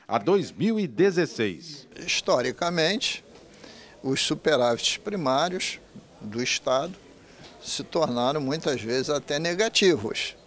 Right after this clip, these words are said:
Speaker 2: né? E você paga a dívida quando gera superávit primário. Se você não tá gerando superávit primário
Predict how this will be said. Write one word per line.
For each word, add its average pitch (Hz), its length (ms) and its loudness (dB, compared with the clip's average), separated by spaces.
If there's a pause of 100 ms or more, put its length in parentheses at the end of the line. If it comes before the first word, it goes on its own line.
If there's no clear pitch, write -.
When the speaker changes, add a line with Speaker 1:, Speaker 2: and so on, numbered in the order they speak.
(320)
Speaker 2:
né? - 100 -10 (540)
E 151 80 0
você 196 380 2
paga 160 380 4
a 165 60 4
dívida 226 640 -2 (400)
quando 170 280 -2
gera 156 320 0
superávit 170 640 -2
primário. 156 480 -4
Se - 120 -6
você - 240 -4
não 226 140 -2
tá 160 160 2
gerando 135 340 2
superávit 131 720 0
primário 127 560 -2